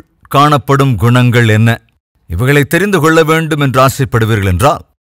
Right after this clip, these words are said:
கட்டாயமாக வரப்போகின்ற ஒவ்வொரு நாளிலும்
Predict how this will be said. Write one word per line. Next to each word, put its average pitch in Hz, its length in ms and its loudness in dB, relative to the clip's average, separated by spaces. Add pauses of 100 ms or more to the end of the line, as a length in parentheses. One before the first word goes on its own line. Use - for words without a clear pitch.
(460)
கட்டாயமாக 175 1040 0
வரப்போகின்ற 135 840 0 (280)
ஒவ்வொரு 202 720 2
நாளிலும் 117 720 0